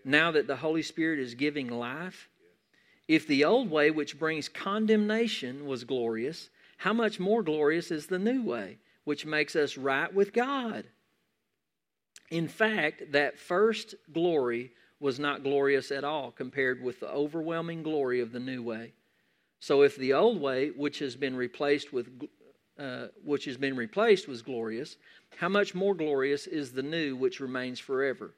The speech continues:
Since this way gives us such confidence, we can be very bold. We are not like Moses, who put a veil over his face so that the people of Israel would not see the glory, even though it was destined to fade away.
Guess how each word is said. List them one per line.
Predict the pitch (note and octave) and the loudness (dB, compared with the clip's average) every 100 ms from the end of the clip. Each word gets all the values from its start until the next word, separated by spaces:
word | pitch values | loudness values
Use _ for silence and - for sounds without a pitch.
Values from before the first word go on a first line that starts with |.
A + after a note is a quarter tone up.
| _ _ _ _ _ | _ _ _ _ _
Since | - - D#3+ - | -8 -2 0 -2
this | C3+ F#3+ G3+ | 4 6 6
way | F#3+ D3 C#3 C3+ | 0 0 2 2
gives | C3 C#3+ C3 D#3 | 4 2 2 0
us | C#3 B2+ | -2 -2
such | - C3+ - - | -2 -2 -2 -6
confidence, | F3 G3 G3 B2 A#2 G#2+ - _ - | -2 -2 -4 -8 -8 -12 -18 _ -4
we | C#3 | -2
can | C#3 C#3+ | -2 -4
be | C3 B2 | -4 -4
very | A#2 C#3 F3+ F#3 | 2 4 4 2
bold. | F3 D#3+ A#2+ A2 _ _ _ _ - | 0 0 -2 -4 _ _ _ _ -2
We | C3+ | 2
are | C#3+ | 4
not | C3 D#3 F3+ | 4 0 2
like | G#3 F#3 | 2 2
Moses, | E3 D#3+ C#3+ C3 - | 0 0 0 -4 -6
who | C#3 | -6
put | D#3 C#3+ | 2 2
a | |
veil | B2 D3 D#3 C3+ | 4 2 2 2
over | C3 B2 | 0 0
his | A#2 A#2+ | -2 -2
face | C#3+ C3 B2+ | -2 -2 -2
so | C#3+ B2+ | -4 -4
that | B2+ | -6
the | - | -10
people | B2+ C#3+ D3 | -8 -6 -4
of | B2 | -2
Israel | C#3 C#3+ C#3 B2+ | 0 0 -2 -4
would | B2 | -4
not | B2+ B2+ - | -4 -6 -6
see | D3 C3 | -6 -6
the | A#2+ | -4
glory, | C#3 C#3+ A#2+ A2+ A#2 _ - - | 0 2 0 -4 -12 _ -20 -6
even | C#3 C3+ B2+ | -4 -4 -2
though | C3+ | 0
it | C3 B2 | 0 0
was | A#2 A2 | -4 2
destined | C#3+ D3+ - C3 A#2+ | 2 2 0 -10 -8
to | B2 | -8
fade | G#2+ C3+ C3+ C3+ | -8 -2 0 0
away. | A#2+ C#3 E3 B2 C#3 | 0 0 0 -2 -6